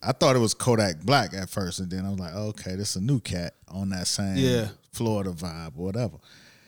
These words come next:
Speaker 1: You know what I'm saying? But then
Speaker 2: Uh-huh.
Speaker 1: it went away. You know, you know, sometimes the record don't be getting pushed everywhere, so you don't hear it all the time.
Speaker 2: Right.
Speaker 1: And then, um, and then I just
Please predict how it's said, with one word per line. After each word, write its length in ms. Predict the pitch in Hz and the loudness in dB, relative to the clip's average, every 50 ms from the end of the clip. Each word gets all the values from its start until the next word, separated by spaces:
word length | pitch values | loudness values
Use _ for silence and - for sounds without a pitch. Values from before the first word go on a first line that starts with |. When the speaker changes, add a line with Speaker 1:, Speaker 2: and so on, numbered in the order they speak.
| _ _ _ _ _ | _ _ _ _ _
Speaker 1:
You 120 | - 117 117 | 0 4 4
know 40 | 117 | 4
what 20 | |
I'm 40 | 113 | 6
saying? 200 | 110 123 120 117 | 6 4 4 6
But 100 | 117 110 | 6 6
then 120 | 104 139 143 | 6 6 6
Speaker 2:
Uh-huh. 80 | 139 127 | 6 6
Speaker 1:
it 40 | 123 | 6
went 160 | 143 143 139 | 4 4 4
away. 280 | 139 135 156 147 131 123 | 6 6 6 6 8 6
You 120 | 123 139 | 6 6
know, 340 | 135 135 127 123 127 127 - - - - - - - - | 6 4 4 4 4 2 0 -2 -8 -20 -20 -20 -18 -12
you 80 | 78 | -6
know, 140 | 95 107 98 | -4 -2 -2
sometimes 500 | 95 - 135 123 110 - 120 113 110 107 | 0 2 0 2 2 2 2 2 2 0
the 60 | 101 | 0
record 320 | 101 107 107 107 - 107 92 | 0 0 0 0 -2 -4 -4
don't 320 | 107 101 98 98 92 - _ _ _ _ _ _ _ _ _ 92 | -2 -2 -2 -2 -4 -6 _ _ _ _ _ _ _ _ _ -4
be 160 | 110 107 101 | -2 -2 -2
getting 260 | 85 107 104 90 90 | 0 -2 -2 -2 0
pushed 440 | 87 - - 147 123 104 - - - | 0 0 2 2 0 0 -2 -2 -2
everywhere, 460 | 110 104 95 92 92 107 113 107 101 95 | -4 -4 -4 -4 -2 -2 0 0 0 0
so 160 | - - 98 | 0 -2 -2
you 80 | 95 101 | -2 -4
don't 160 | 101 98 98 | -2 -4 -4
hear 220 | 92 98 120 117 107 | -2 0 0 0 0
it 120 | 101 - - | -2 -6 -10
all 320 | - 101 104 101 92 90 90 | -10 -8 -6 -6 -6 -6 -8
the 140 | 82 85 87 | -8 -6 -4
time. 400 | - 117 113 104 92 87 82 - _ _ _ _ _ _ _ _ _ _ _ _ - _ _ - | -4 -2 -4 -4 -6 -10 -12 -14 _ _ _ _ _ _ _ _ _ _ _ _ -20 _ _ -4
Speaker 2:
Right. 140 | 117 117 110 101 101 | 0 2 4 4 4
Speaker 1:
And 220 | 101 98 95 101 | 2 2 2 0
then, 80 | 101 98 | 0 0
um, 360 | 95 95 92 92 90 90 92 _ _ _ _ _ _ _ _ _ _ _ _ | 0 0 0 -2 -2 -4 -6 _ _ _ _ _ _ _ _ _ _ _ _
and 140 | - 92 101 | -4 -2 0
then 320 | 101 101 101 101 98 95 92 | 0 2 2 0 0 -2 -2
I 160 | 92 98 101 | -4 -4 -4
just 260 | 98 127 123 - - | -2 0 0 0 0